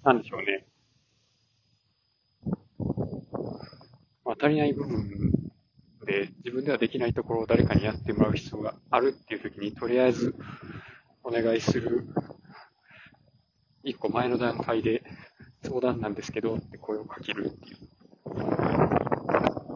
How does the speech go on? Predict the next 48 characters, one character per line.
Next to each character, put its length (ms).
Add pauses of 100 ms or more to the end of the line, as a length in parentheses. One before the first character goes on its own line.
(1600)
そ 140
う 100
そ 140
う。 140
人 200
に 120
頼 200
ら 100
な 120
い 40
と、 80 (1500)
ま 100
あ、 20
自 420
分 160
の 40
や 80
っ 40
て 120
る 80
業 180
務 140
の 80 (680)
範 360
囲 60
と 160
量 180
か 140
ら 100
し 120
て、 200 (1300)
行 120
き 80
詰 200
ま 120
る 160
と 100
い 40
う 60
か、 120
回 80 (160)
ら 60
な 140
く 100
な 120
る 240 (120)
の 100
で 300